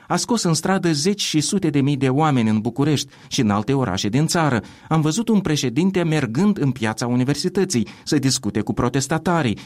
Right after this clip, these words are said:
după ce s-a întâlnit cu reprezentanții lor la Cotroceni. Și am văzut cum solicitările societății civile l-au făcut pe șeful statului să desemneze un premier independent, un fost comisar european, Dacian Cioloș, apreciat pentru profesionismul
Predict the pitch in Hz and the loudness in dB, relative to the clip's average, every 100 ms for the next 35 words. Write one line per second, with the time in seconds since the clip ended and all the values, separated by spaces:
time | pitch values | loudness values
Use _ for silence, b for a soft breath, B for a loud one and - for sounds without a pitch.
0 | B - 170 160 214 190 170 131 143 185 | B -4 -2 0 0 0 0 0 0 0
1 | 160 127 120 110 104 104 113 131 151 147 | 0 0 0 0 0 0 0 0 0 0
2 | 98 101 98 101 127 170 175 180 123 90 | 0 0 -2 0 0 2 0 2 0 -2
3 | B _ _ - 180 151 113 110 143 202 | B _ _ -4 0 2 2 2 0 0
4 | 127 123 117 123 160 226 190 113 - 101 | 0 2 2 0 0 0 0 0 -2 -2
5 | 98 98 98 95 107 101 147 190 B B | -2 -2 -4 -2 0 2 0 0 B B
6 | 139 135 139 143 220 - 104 101 92 90 | -2 0 0 -2 -2 -2 -2 -2 -4 -4
7 | - 196 185 175 175 B 170 190 190 170 | -2 0 2 2 0 B 0 0 0 0
8 | 185 214 196 190 170 160 165 196 180 170 | 0 2 2 2 2 0 0 2 2 0
9 | 170 170 160 165 110 - b b 151 135 | 0 0 2 2 0 -4 b b 0 2
10 | 156 175 151 127 113 107 117 151 180 190 | 0 -2 0 0 0 -2 0 0 0 0
11 | 131 107 - - 117 - 107 107 127 127 | 0 0 -4 -6 -4 -2 0 2 0 0
12 | 170 117 85 - - B 151 147 185 208 | 2 2 0 -4 -14 B -4 -2 0 0
13 | 196 151 127 131 135 131 127 107 104 120 | 0 0 -2 -2 0 0 -2 -2 2 2
14 | 165 147 147 | 2 0 0